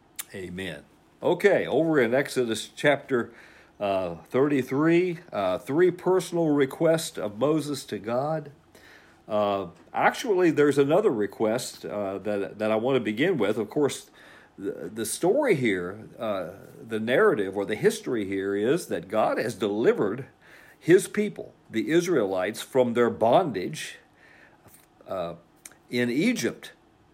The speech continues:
And of course, He did that miraculously with all of those plagues, uh, that were actually, uh, uh, acts against the idol gods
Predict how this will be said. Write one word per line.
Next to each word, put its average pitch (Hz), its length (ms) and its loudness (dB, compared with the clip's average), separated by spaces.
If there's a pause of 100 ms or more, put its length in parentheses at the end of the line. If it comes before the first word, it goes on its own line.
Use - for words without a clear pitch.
(320)
And 95 160 -6
of 90 100 -8
course, 120 280 -2
He 120 160 -4
did 151 340 -2
that 117 240 -2
miraculously 101 1040 -6
with 95 200 -6
all 123 280 2
of 107 80 -2
those 107 280 -2
plagues, 127 960 -4 (760)
uh, 98 340 -2
that 110 240 -2
were 113 220 -2
actually, 110 960 -2
uh, 90 300 -2 (400)
uh, 90 220 -6
acts 160 480 -2
against 139 680 -4 (140)
the 95 300 -6 (200)
idol 123 420 2
gods 110 680 -2